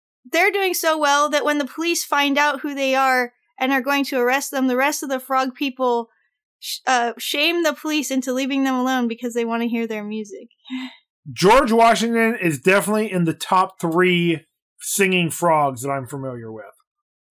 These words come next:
Speaker 1: Yeah. It's a little "Oh Brother, Where Art Thou" moment.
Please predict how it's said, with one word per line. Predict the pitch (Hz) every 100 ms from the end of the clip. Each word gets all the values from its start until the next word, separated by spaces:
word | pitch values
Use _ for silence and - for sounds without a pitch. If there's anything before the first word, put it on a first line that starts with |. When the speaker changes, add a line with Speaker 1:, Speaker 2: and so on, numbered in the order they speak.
| -
Speaker 1:
Yeah. | 277 254 214 214 _ _ _
It's | 302 320
a |
little | 339 359 330
"Oh | 285 285
Brother, | 262 262 277
Where | 262 226
Art | 226 247 240
Thou" | 220 208
moment. | 214 208 202 208